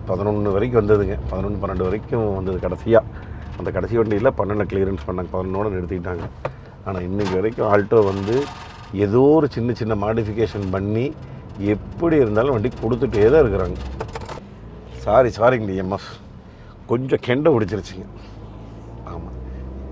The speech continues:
நாங்க வந்து எங்க ஊர்ல கெண்டை பிடிச்சது மாதிரி நீங்க உங்க ஊர்ல எப்படி சொல்லுவீங்கன்னு தெரியல. லைட்டா வந்து,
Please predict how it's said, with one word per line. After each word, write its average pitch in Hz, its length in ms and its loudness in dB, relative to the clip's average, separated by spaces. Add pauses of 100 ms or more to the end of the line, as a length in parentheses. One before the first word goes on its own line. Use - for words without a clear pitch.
(140)
நாங்க 90 220 -4
வந்து 120 180 0
எங்க 113 120 0
ஊர்ல 123 120 2
கெண்டை 113 300 -2
பிடிச்சது 110 280 -2
மாதிரி 113 160 -2
நீங்க 104 80 -4
உங்க 95 140 -4
ஊர்ல 101 160 -2
எப்படி 95 220 -4
சொல்லுவீங்கன்னு 98 580 0
தெரியல. 104 240 2 (1300)
லைட்டா 98 460 2
வந்து, 92 520 -2